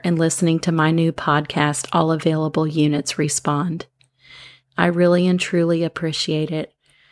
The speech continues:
I also have another podcast I want you to check out.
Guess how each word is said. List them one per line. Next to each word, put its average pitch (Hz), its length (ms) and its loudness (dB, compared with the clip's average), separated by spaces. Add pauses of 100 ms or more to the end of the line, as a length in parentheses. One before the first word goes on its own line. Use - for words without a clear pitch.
(320)
I 180 200 0
also 185 440 2
have 175 400 0
another 165 380 0
podcast 156 680 -4
I 160 80 2
want 156 220 -4
you 160 80 -4
to 156 100 0
check - 340 -4
out. 151 300 -4